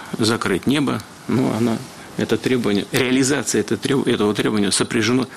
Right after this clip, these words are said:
с колоссальными, э, и катастрофическими последствиями, не только для Европы, но для всего мира. Я думаю, что понимание этого у тех, кто на той стороне че-то там маркует, есть. Вот. Поэтому, м, э, поэтому вот пошли по, вот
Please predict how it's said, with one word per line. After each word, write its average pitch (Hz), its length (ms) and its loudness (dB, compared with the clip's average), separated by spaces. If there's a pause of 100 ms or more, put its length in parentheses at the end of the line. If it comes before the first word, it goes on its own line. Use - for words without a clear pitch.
с - 160 0
колоссальными, 135 800 0 (600)
э, 92 240 2
и 135 100 2
катастрофическими 123 800 0
последствиями, 101 680 0
не 113 220 2
только 120 260 0
для 101 160 0
Европы, 104 400 0
но 110 100 2
для 107 160 2
всего 101 260 0
мира. 98 340 0
Я 127 120 4
думаю, 117 300 4
что - 220 -2
понимание 113 560 0
этого 95 260 0 (540)
у 113 80 2
тех, - 220 0
кто 107 120 0
на 107 120 2
той 107 140 2
стороне 101 460 0 (100)
че-то 101 260 0
там 104 240 -2 (200)
маркует, 110 520 0
есть. - 360 -2 (440)
Вот. 104 400 0 (100)
Поэтому, 127 540 2 (200)
м, 107 320 2
э, 101 680 0
поэтому 127 280 2
вот 127 120 -2
пошли 123 360 0
по, - 120 -2
вот 110 340 -4